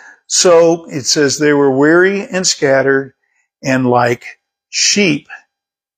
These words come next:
having no shepherd. You know, they were bodily under bondage to the Roman soldiers, and they were spiritually in bondage to second-rate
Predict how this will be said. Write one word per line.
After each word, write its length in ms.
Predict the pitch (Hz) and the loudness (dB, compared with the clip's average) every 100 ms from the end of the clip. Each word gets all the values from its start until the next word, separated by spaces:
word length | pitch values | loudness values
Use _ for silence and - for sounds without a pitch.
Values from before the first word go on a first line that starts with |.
| _ _ - | _ _ -10
having 460 | - 147 156 160 | -4 -2 -2 -2
no 300 | 151 143 139 | -2 0 0
shepherd. 500 | 135 - 143 135 117 - _ _ - | -2 -2 -2 -2 -10 -14 _ _ -4
You 100 | 156 | 0
know, 200 | 151 151 | 0 0
they 200 | 180 226 | 0 2
were 400 | 190 143 120 - - | 0 -2 -6 -10 0
bodily 720 | 180 214 208 185 170 156 180 | 2 4 2 0 -2 -2 -8
under 540 | - 156 156 143 143 | -10 -8 -8 -6 -8
bondage 920 | 127 113 143 139 139 135 131 127 - | -8 -4 0 0 0 -4 -4 -6 -8
to 320 | - 143 139 | -2 0 0
the 140 | 135 139 | -4 -6
Roman 540 | 147 135 139 143 147 | -2 0 0 -4 -8
soldiers, 1080 | 135 - 170 156 127 139 139 185 208 - _ _ _ - - - - | -8 -2 0 -2 -4 -10 -10 -10 -12 -14 _ _ _ -20 -20 -12 -2
and 340 | 185 190 175 | 2 2 0
they 200 | 143 170 | 0 2
were 200 | 165 151 | 2 2
spiritually 1000 | - - - - 170 190 180 - 165 151 147 | 0 -4 -6 -2 2 2 0 -4 -2 0 0
in 280 | 147 127 | -4 -10
bondage 720 | 110 147 156 156 143 139 - - | -6 -2 0 0 -4 -6 -10 -12
to 100 | 143 | -8
second-rate 1500 | - - 175 165 180 170 - 160 151 156 139 147 - - | -6 -2 -2 -2 -4 -6 -12 -2 0 0 -2 -4 -10 -14